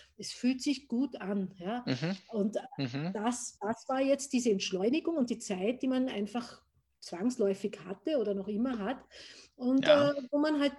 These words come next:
Speaker 1: doch genießen will und aus der Zeit das Beste machen will und da auch genau das richtige Produkt dafür sucht, ja. Und ich habe viele Kunden, die zu mir sagen, „Du, finde ich dich bei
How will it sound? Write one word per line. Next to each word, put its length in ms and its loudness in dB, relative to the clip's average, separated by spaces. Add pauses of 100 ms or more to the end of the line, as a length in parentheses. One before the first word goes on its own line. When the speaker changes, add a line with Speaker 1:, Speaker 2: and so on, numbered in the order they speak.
(100)
Speaker 1:
doch 280 4
genießen 680 4
will 280 2
und 140 2
aus 320 -2
der 100 2
Zeit 320 -2
das 120 -2
Beste 420 -4
machen 380 -4
will 180 -2 (320)
und 180 -8
da 220 0
auch 180 -6
genau 300 -2
das 220 -2
richtige 420 -2
Produkt 560 -8
dafür 320 -2
sucht, 500 -14
ja. 260 -6
Und 120 -6
ich 100 -8
habe 160 2
viele 400 4
Kunden, 380 4
die 140 -2
zu 100 0
mir 140 2
sagen, 260 0 (380)
„Du, 160 4
finde 280 8
ich 140 -2
dich 300 0
bei 440 4